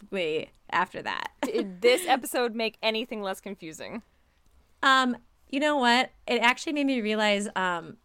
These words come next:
Speaker 1: I sh-, I didn't need to be so confused with that <laughs> Kristen Chenoweth episode.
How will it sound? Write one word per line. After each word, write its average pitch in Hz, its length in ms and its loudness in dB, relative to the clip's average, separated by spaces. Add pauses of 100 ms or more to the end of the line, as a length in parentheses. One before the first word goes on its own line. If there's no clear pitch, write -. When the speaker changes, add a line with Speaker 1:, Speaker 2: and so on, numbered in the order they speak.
(140)
Speaker 1:
I 214 100 2
sh-, - 220 -8
I 240 80 2
didn't 254 240 0
need 254 160 2
to 240 80 -2
be 240 80 0
so 220 220 0
confused 208 840 -6
with - 140 -4
that - 160 0
<laughs> - 20 -6
Kristen 214 320 0
Chenoweth 220 400 0
episode. 277 600 2